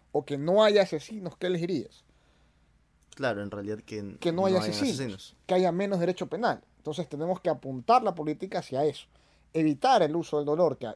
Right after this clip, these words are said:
Speaker 1: que significa el derecho penal y obviamente buscar una sociedad más pacífica, que obviamente esté preparada para el caso de que se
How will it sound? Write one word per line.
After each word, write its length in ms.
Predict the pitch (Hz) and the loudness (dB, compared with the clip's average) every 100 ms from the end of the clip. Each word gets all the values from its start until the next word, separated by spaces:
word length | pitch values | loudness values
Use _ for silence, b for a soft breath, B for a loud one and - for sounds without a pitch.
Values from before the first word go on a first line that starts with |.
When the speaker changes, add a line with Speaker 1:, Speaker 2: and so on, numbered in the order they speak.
| - | -10
Speaker 1:
que 120 | 120 | -12
significa 500 | - 117 110 196 196 | -10 -14 -8 -8 -6
el 40 | 170 | -6
derecho 260 | 170 175 | -6 -6
penal 360 | - 190 170 175 b b | -8 -4 -2 -4 b b
y 60 | 160 | 2
obviamente 380 | 196 165 170 196 | 4 2 -2 -2
buscar 220 | - 170 | -2 -2
una 120 | 175 | -4
sociedad 280 | 147 131 143 | -6 -6 -6
más 140 | 156 | -6
pacífica, 580 | - 110 - - 107 - b b b b | -10 -10 -10 -10 -14 -18 b b b b
que 140 | - 139 | -6 0
obviamente 540 | 156 175 170 160 170 | 2 4 2 -2 -6
esté 180 | - 160 | -4 -2
preparada 540 | 170 170 185 151 147 | -2 0 2 4 2
para 260 | - 127 127 | -2 -6 -4
el 140 | 113 | -4
caso 380 | - 151 - 156 | -2 -2 0 -2
de 160 | 127 120 | -2 -6
que 220 | 123 120 | -8 -10
se 200 | - 123 | -8 -10